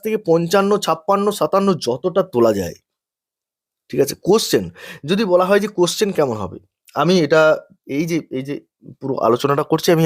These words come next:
আমার জিওগ্রাফি সাবজেক্টের উপর ভিত্তি করে করেছি। নাম্বারটা কিন্তু সবার সমান হবে না। এটা যদি আমি সায়েন্সে চলে যাই, সায়েন্সের ক্ষেত্রে কিন্তু এই নাম্বার ওঠা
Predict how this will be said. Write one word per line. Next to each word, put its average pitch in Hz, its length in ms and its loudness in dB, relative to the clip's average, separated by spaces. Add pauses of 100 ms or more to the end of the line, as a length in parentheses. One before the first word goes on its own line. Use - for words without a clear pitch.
আমার 147 120 0 (120)
জিওগ্রাফি 139 460 0
সাবজেক্টের 127 640 -4
উপর 147 160 2 (580)
ভিত্তি 123 340 -4
করে 160 180 4 (100)
করেছি। 104 300 -2 (480)
নাম্বারটা 127 400 -2
কিন্তু 160 200 -6
সবার 143 300 0 (100)
সমান 135 240 0
হবে 107 180 -2
না। 90 40 -6 (100)
এটা 135 140 4 (680)
যদি 139 200 -2
আমি 135 180 -2
সায়েন্সে 147 420 -2
চলে 147 180 2
যাই, 120 120 4 (340)
সায়েন্সের 147 420 0
ক্ষেত্রে 151 260 -8 (100)
কিন্তু 139 200 -4 (140)
এই 143 160 2 (100)
নাম্বার 139 260 2 (220)
ওঠা 120 200 -2